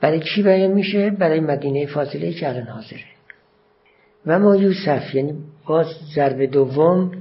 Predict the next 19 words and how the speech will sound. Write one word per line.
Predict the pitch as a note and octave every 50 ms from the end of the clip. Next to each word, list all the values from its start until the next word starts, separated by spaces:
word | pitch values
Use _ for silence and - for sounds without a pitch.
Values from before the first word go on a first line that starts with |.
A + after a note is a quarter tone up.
| - - - _ _ _ _ _ _ _ _ _ _
اوصافی | - D#3 D3 C#3+ - - E3 E3 D#3+ - D3 C#3
است | B2+ - -
که | - C3
یوسف، | C3+ C#3+ E3 F3 D#3+ - - C3+ B2 - - C#3
اون | C#3 C3+ C#3 C#3+
اوصاف | C#3 C3+ C#3 - F3 F3+ F#3 F#3 - D3+
ملوک | C#3+ C#3+ D3 D#3 F#3 F3+ F#3 - E3+
اراذل، | D#3+ D#3 D3+ C#3 C3 A#2+ B2+ B2+ A#2 - - - - _ _ _ _ _ _ _ _ _ _ _ _ _ _ -
رؤسای | D#3 D3+ D3+ D3 D3+ - F3+ F3+ F3+
فجار | - - D3 C#3 - - - C3+ B2+ - - - - _ - - _ _ _ _ _ _ _ _ _ _ _ _ _ _ _ _ _ _ _ _ _ _ _
که | - - - F#3 F#3 F#3 F#3+ F#3+ F3 D3+ -
متسلطند، | E3+ D3 C#3 C#3+ C#3+ C#3 C#3+ C#3 C#3+ C3 - - C#3 C#3 C3+ C#3 C#3+ E3 F3 E3 - - C3 B2+ B2+ A#2 - - - - - _ _ - - _ _ _ _ _ _ _ _ _ _ _ _ _ _ _ _ _
یعنی | C3 B2+ B2+ C3 C#3 C#3+
با | C3+ C3 C#3+ C3+ B2+
تکلف | C3 - - C3 B2+ - - C3+ C3+ C3 B2 B2+ C3+ D#3 D#3+ D#3 - - - C3+
مسلط | C3 B2+ B2+ - B2+ C3 B2+ B2+ C3 C3+ C3
شدن | C3 - - C#3 A#2+ C3+ A#2+ A#2 A2
بر | A2 A#2+
رعیت، | - - A#2+ B2 C3 B2 A#2+ A#2+ A#2+ A#2 A#2+ - -